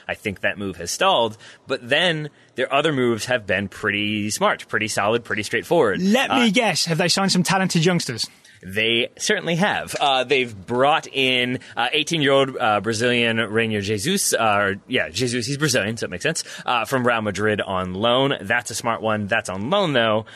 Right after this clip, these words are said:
Speaker 1: They've signed seventeen-year-old English central midfielder Jude Bellingham from Birmingham for twenty-two million pounds,
Speaker 2: Who's
Speaker 1: which is
Speaker 2: incredible, by the
Speaker 1: a
Speaker 2: way.
Speaker 1: lot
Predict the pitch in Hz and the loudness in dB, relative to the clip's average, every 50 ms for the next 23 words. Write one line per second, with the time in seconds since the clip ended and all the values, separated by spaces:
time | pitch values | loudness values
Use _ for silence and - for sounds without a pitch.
0 | - - - 117 120 - - 135 127 123 - 170 151 135 131 151 143 139 135 131 | -20 -6 -2 -2 0 0 0 0 0 0 -2 -2 -2 -2 -2 -2 0 2 2 2
1 | 123 123 123 110 127 110 - 131 113 - 110 107 98 - 113 113 110 107 90 87 | 2 0 -2 -2 -2 0 0 -2 -4 -4 -6 -8 -8 -6 -2 0 0 0 0 -2
2 | 98 101 87 87 117 113 113 110 113 104 92 - 95 90 87 82 135 151 147 139 | -4 -4 -2 0 0 0 0 -2 -4 -6 -8 -8 -10 -8 -2 0 2 2 2 2
3 | 131 131 131 117 - 107 92 - - 110 104 98 92 - - 98 92 90 95 92 | 0 0 -2 -2 -4 -6 -6 -6 -6 -8 -8 -8 -8 -8 -8 -8 -8 -6 -6 -6
4 | 90 85 85 82 - - 123 123 123 120 120 123 117 - - - - 190 165 190 | -6 -8 -8 -8 -4 -2 0 0 0 0 -2 -4 -6 -8 -6 -2 0 2 4 4
5 | 185 160 - 165 160 139 131 220 226 240 233 240 247 226 208 175 170 151 151 147 | 4 2 2 0 0 0 0 0 0 0 2 2 2 2 2 2 0 0 2 2
6 | 147 143 139 135 131 131 127 131 139 143 127 - - - - | 2 2 2 4 4 4 4 4 4 2 2 0 -4 -8 -10